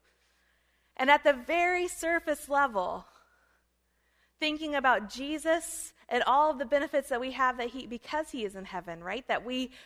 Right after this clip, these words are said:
know that our mortal bodies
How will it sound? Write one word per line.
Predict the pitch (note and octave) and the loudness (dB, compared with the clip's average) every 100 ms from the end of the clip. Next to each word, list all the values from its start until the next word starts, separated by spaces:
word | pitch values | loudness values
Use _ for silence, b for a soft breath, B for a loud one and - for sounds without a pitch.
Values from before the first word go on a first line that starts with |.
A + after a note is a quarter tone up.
| B | B
know | A#3+ B3+ C#4 D4+ C4+ G3+ F#3+ B - | -6 -4 0 0 0 0 -2 B 0
that | A3+ - | 0 0
our | B3+ D#4 E4+ | -2 2 2
mortal | C#4+ C#4 D4+ D4 C#4 | 2 2 2 0 -4
bodies | A3+ A#3+ B3 G#3 F3+ E3+ - - - | -2 0 0 0 -4 -8 -12 -16 -18